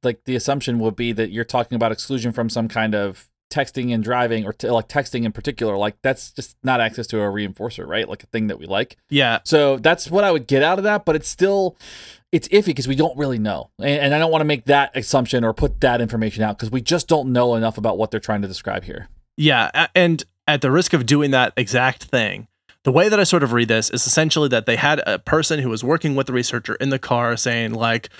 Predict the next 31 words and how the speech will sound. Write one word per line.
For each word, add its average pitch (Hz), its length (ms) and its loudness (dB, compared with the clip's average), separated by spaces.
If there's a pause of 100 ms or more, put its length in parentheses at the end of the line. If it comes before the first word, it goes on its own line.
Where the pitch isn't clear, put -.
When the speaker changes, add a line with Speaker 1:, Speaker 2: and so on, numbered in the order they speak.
(140)
Speaker 2:
"Look 165 120 2
at 170 60 4
all 156 80 4
this 151 100 0
cool 156 200 2
stuff 156 180 0
that's 151 160 -2
happening 156 340 0
on 147 100 0
social 156 320 0
media." 139 420 2
And 127 160 0
they 127 60 2
were 135 120 4
basically, 123 640 0 (240)
they 165 140 6
were 180 80 4
the 151 80 0
person 127 260 0
using 117 300 0
their 104 100 -2
phone, 110 640 0 (320)
and 139 160 2
that 165 140 2
hurt, 156 160 -2
had 139 180 0
the 123 60 -6
person 135 320 0
who 127 100 0
was 110 160 -2
driving 120 640 0